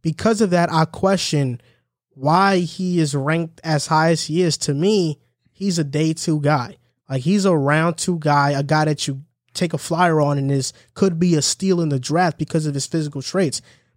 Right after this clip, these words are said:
But drafting him in the first round and putting that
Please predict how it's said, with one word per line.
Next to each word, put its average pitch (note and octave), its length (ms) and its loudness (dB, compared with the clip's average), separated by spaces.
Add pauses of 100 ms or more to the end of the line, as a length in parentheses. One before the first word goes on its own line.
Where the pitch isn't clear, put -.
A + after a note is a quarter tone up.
But D3+ 140 0
drafting E3+ 440 0
him G#3 100 2
in F3 80 2
the D3 60 0
first F3 400 0
round F3 460 2 (380)
and D3+ 280 -2
putting F3+ 440 0
that D#3+ 300 0